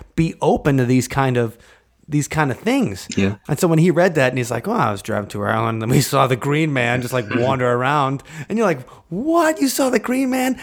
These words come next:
Speaker 1: And you're like, "Yeah, I've been to Ireland. I believe it."
Speaker 2: <laughs> I can imagine it. Yeah.
Speaker 1: And, <laughs> and, and, uh, but Jack, you've never told us your fairy story before.
Speaker 2: Have I not? Um,
Speaker 1: <laughs> So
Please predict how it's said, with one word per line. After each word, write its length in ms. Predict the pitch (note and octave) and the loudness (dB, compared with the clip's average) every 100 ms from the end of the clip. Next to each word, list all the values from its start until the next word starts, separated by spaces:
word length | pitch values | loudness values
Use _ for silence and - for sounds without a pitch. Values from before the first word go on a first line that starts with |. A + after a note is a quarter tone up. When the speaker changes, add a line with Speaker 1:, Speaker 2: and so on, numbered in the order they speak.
| - | -2
Speaker 1:
And 100 | F3+ | 0
you're 100 | G#3 | 2
like, 220 | E3+ - - - - | 0 -2 -14 -20 -6
"Yeah, 400 | B2+ C#3+ A3+ F#3+ - _ - | 0 2 2 0 -8 _ -8
I've 180 | A#2+ F3+ | -2 0
been 140 | D3 | 2
to 60 | B2 | 2
Ireland. 440 | B2 C3+ C#3+ D#3 - - | 2 2 0 -4 -8 -6
I 160 | C3+ | -4
believe 480 | F3 C3+ G#2+ D3+ - | -2 -4 -2 -2 0
it." 120 | C3 | 0
Speaker 2:
<laughs> 20 | |
I 60 | C3+ | 0
can 140 | - B2 | 0 0
imagine 360 | B2 C3+ A#2 | 0 0 0
it. 140 | F2+ G2 | -2 0
Yeah. 320 | G#2+ A#2+ F3 - - | 0 0 -2 -4 -4
Speaker 1:
And, 120 | D#3 - - - - | -4 -4 -14 -20 -20
<laughs> 340 | _ - - - | _ -20 -14 0
and, 300 | F#3 F3+ - - | 0 0 -10 -6
and, 240 | - F3 F3 | 0 2 2
uh, 100 | D#3+ D#3 - | 0 -2 0
but 360 | E3 E3 - _ D#3+ | 0 0 -8 _ -10
Jack, 340 | C#3 E3 D#3+ F3+ | 0 2 2 -2
you've 120 | F3 | 2
never 340 | G3 F#3 E3 - - | 2 4 2 -2 -6
told 260 | D3+ F3+ | 0 2
us 160 | C#3+ - | 2 -2
your 100 | C3 | -4
fairy 320 | - D#3 B2 | 0 2 0
story 280 | - G2 F2+ | -2 -4 -4
before. 340 | F#2 - - - - _ - | -6 -12 -14 -12 -14 _ -4
Speaker 2:
Have 120 | A2+ | 0
I 80 | A#2 | 0
not? 300 | B2+ D#3+ - - _ _ _ - _ _ - - _ _ - | 2 0 -2 -10 _ _ _ -20 _ _ -18 -18 _ _ -2
Um, 340 | A#2+ B2 B2+ | 0 2 2
Speaker 1:
<laughs> 200 | E3+ - | 0 -6
So 400 | - E3 F#3 C4 | -4 0 0 0